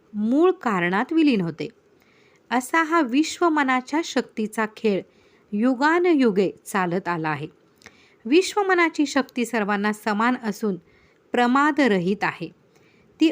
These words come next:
अपौरुषेय शक्ती जगातील सर्व घटना घडवून आणते. माणूस हा देखील जगातील एक घटनाच आहे. विश्वमनाची शक्तीच त्याचे जीवन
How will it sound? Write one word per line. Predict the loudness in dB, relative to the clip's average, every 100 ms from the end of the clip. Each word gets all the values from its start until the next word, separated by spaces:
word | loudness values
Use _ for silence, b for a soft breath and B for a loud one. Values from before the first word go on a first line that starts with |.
| 0
अपौरुषेय | 0 0 2 4 6 6 4 2 2 2
शक्ती | 0 -4 -4 -6
जगातील | -2 0 0 -2 -4
सर्व | -2 -2 0
घटना | 0 -2 -2 -4
घडवून | -4 -4 -4 -2 -2
आणते. | -4 -8 -16 _ b b b b b
माणूस | -2 2 0 -2
हा | -2 -2
देखील | 2 0 0 -4
जगातील | -2 -2 -2 -4 -6 -6
एक | -6
घटनाच | -6 -8 -8 -4 -4 -4
आहे. | -6 -8 -18 _ _ b b b b 0
विश्वमनाची | 2 2 2 0 2 0 0 -2
शक्तीच | -2 -4 -4 -6 -4
त्याचे | -4 -2 0 0
जीवन | 0 -2 -2